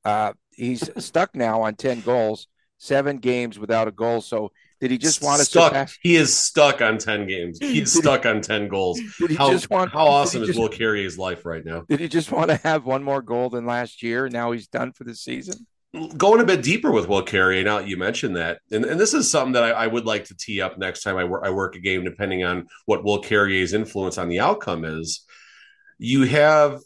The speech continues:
Speaker 2: you know, what he did last year, right? And wasn't much. He's already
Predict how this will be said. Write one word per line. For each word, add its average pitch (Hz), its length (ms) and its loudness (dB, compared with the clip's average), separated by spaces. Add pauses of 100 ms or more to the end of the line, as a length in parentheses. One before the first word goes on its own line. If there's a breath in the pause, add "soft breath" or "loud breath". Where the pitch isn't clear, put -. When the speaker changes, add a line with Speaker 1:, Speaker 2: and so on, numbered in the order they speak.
(140)
Speaker 2:
you 139 120 0
know, 117 80 6
what 110 160 2
he 113 160 -4
did 110 200 2
last 98 380 2
year, 85 160 -2
right? 92 240 -6
And 101 220 -8 (160)
wasn't 98 300 -2
much. 95 240 0
He's 95 120 -2
already 101 420 2